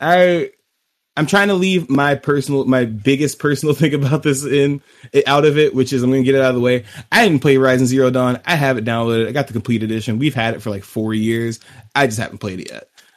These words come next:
So this is fine for me. I have time to play the first one. But as far people talking about, like,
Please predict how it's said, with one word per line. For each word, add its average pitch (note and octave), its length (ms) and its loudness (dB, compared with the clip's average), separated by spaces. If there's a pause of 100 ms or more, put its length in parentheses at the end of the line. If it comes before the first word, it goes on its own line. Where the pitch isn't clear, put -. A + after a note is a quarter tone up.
So A2 560 0
this D#3+ 240 2
is A2 100 -6
fine A#2 300 -2
for G#2+ 140 -6
me. A#2 280 -2
I A#2 100 -4
have A#2+ 140 -2
time A2+ 200 -2
to G#2+ 80 -2
play G#2+ 140 -2
the G2+ 60 -8
first - 280 -12
one. B1+ 180 -16 (480)
But C3+ 420 0 (1040)
as F3 220 0
far F#3+ 220 2
people G3 500 0
talking F3 320 -2
about, D3+ 300 -2
like, B2 200 -4